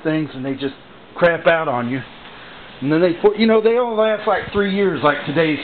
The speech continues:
T Vs, and then they go out. Go. I, I've been working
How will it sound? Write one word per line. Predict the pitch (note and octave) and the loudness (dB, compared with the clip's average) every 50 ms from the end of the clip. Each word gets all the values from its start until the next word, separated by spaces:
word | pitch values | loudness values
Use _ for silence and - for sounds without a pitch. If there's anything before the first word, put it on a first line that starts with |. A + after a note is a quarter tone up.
| - - | -4 -2
T | F#3 F3+ D#3+ | -2 -2 0
Vs, | D#3 F3+ E3 D3+ C3+ B2 - - - - - - - - - - - - - B2 | 0 0 0 0 0 -2 -6 -10 -14 -14 -14 -14 -16 -16 -16 -16 -16 -14 -6 -2
and | C3+ D3 | 0 0
then | D#3 D#3+ | 2 2
they | E3 D#3 | 0 2
go | C#3 E3 E3+ D#3+ G3 | 2 2 4 4 4
out. | G#3 G3 D3+ - - - - - - - - - - - - - - - - - - - - - - - - - - - - - - - - - - - - - - - - - - - - - - - - - - - - - - - - - - - - - - - - - - - A#2 A2+ A#2 C3 | 2 0 -2 -6 -10 -12 -12 -14 -14 -14 -14 -14 -16 -16 -16 -16 -16 -16 -16 -16 -16 -16 -16 -16 -16 -16 -16 -16 -16 -16 -16 -16 -16 -16 -16 -16 -16 -16 -16 -16 -16 -16 -16 -16 -16 -16 -16 -16 -16 -16 -16 -16 -16 -16 -16 -16 -16 -16 -16 -16 -16 -16 -16 -16 -16 -16 -14 -14 -14 -14 -14 -12 -6 2
Go. | D#3 D#3+ D#3 - | 4 4 4 4
I, | - - - - - - - - - - - - - - - - - - - - - - - - - - - - D#3 D#3+ E3 F3 | -2 -4 -4 -4 -2 -4 -4 -8 -10 -10 -12 -12 -12 -12 -14 -14 -14 -14 -14 -14 -14 -14 -14 -14 -14 -12 -4 -2 -2 0 2 2
I've | A3 A#3 | 2 2
been | A#3 G3+ F#3+ | 2 2 2
working | G3 G3 G3+ G3 F3 D#3+ | 0 0 0 -2 -4 -6